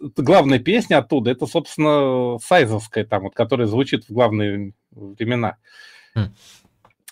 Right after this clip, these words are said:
Speaker 1: Щас я тогда про-, вот, а, автор Ацуси Камидзе, его зовут. Щас. Да, вот он до сих пор рисует, у него стиль этот в-, такой легкий до сих пор остался. Это у него, кстати, по-моему, из Космодэнди дизайн.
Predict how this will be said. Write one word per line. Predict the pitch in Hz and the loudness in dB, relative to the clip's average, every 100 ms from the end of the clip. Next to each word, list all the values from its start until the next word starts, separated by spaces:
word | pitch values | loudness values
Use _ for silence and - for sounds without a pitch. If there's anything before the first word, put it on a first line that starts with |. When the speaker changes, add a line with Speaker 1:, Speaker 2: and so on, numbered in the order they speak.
| _ | _
Speaker 1:
Щас | - - 113 113 | -8 -2 -2 0
я | 104 | -2
тогда | 107 107 95 _ _ | -2 -4 -6 _ _
про-, | - | -8
вот, | 113 107 | -6 -6
а, | 110 113 - | -6 -6 0
автор | 139 - - 127 | 0 2 0 0
Ацуси | 120 160 143 - | -2 -2 -4 -4
Камидзе, | 110 127 117 107 107 170 214 214 _ | -4 -2 -2 -2 -2 0 -2 -6 _
его | - 101 | -10 -8
зовут. | 95 101 95 87 - _ _ _ _ _ _ _ | -6 -8 -8 -12 -20 _ _ _ _ _ _ _
Щас. | _ - 113 107 - - _ _ - - - | _ -14 -14 -14 -18 -20 _ _ -20 -20 -8
Да, | - 92 | 0 0
вот | 95 95 | -2 -8
он | 92 117 110 | -6 -4 -4
до | 104 | -6
сих | 127 107 | -8 -4
пор | 117 101 | -2 -2
рисует, | 98 - 151 220 127 | -6 -4 -2 -2 0
у | |
него | 120 113 | 0 0
стиль | 110 131 110 | 0 0 0
этот | 107 107 98 | -2 -6 -14
в-, | - - - | -18 -20 -8
такой | 104 - | -6 -2
легкий | 104 110 - 95 | -2 -2 -4 -8
до | 101 | -8
сих | - - | -8 -8
пор | - 131 | -2 0
остался. | 185 - 117 107 - - _ - - - - - - _ _ _ _ _ 120 110 _ _ _ _ _ _ _ _ _ _ _ - | 0 0 0 0 -8 -14 _ -20 -20 -20 -20 -20 -20 _ _ _ _ _ -14 -14 _ _ _ _ _ _ _ _ _ _ _ -6
Это | 127 117 | -2 2
у | 131 | 4
него, | 127 123 | 4 4
кстати, | - 135 127 | 4 2 2
по-моему, | 107 117 127 139 127 | 4 6 6 6 4
из | 113 | 2
Космодэнди | 139 - 135 123 139 113 101 | -2 2 4 6 4 4 0
дизайн. | 107 98 104 92 | -2 2 2 0